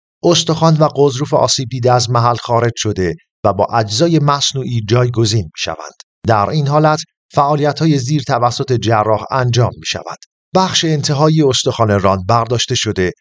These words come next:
و با یک میل فلزی در بخش مرکزی خالی شده استخوان فمور یا ران جایگزین می‌شود. این قطعه فلزی ممکن است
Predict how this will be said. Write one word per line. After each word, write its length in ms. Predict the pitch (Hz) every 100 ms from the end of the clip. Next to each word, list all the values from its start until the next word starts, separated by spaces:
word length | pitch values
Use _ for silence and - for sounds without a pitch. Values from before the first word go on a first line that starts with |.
| -
و 80 | 113
با 140 | 117 123
یک 280 | 170 -
میل 200 | 165 151
فلزی 560 | 131 147 147 143 170 185 _ _ 117
در 220 | 101 95 113
بخش 300 | 147 - 147
مرکزی 800 | 135 139 131 123 143 139 170
خالی 280 | 160 151 139
شده 360 | - 147 135 120
استخوان 460 | 117 - 117 113 101 -
فمور 400 | 104 98 92 85 _ _ 123
یا 280 | 156 165
ران 420 | 123 117 104 90 80 _ _ -
جایگزین 720 | 117 139 135 113 131 123 113 73
می‌شود. 420 | 78 - 87 82 - _ _ _ 110
این 260 | 135 143
قطعه 460 | 139 135 - 147 135
فلزی 380 | 143 135 117 127
ممکن 360 | 127 110 123
است 260 | 113 110